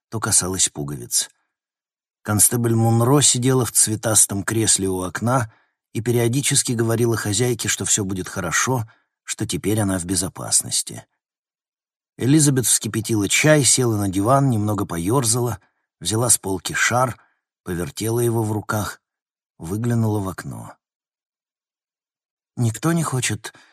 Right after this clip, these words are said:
что-нибудь съесть? Это несложно, я сама собиралась себе что-нибудь приготовить, там есть всякие остатки». Она вернула шар на место. «Простите, это глупо».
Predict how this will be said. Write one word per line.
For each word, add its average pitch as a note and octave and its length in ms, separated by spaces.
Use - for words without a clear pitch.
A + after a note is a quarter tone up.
что-нибудь G2+ 480
съесть? - 540
Это A2 180
несложно, C#3 500
я A2 160
сама C#3+ 280
собиралась A2 480
себе G2+ 180
что-нибудь G#2 400
приготовить, G#2+ 680
там G2+ 180
есть G2+ 240
всякие G#2 440
остатки». D3 580
Она F#2+ 200
вернула G2 440
шар D#2+ 300
на E2+ 120
место. C#2 500
«Простите, D2+ 640
это D2 200
глупо». D2+ 480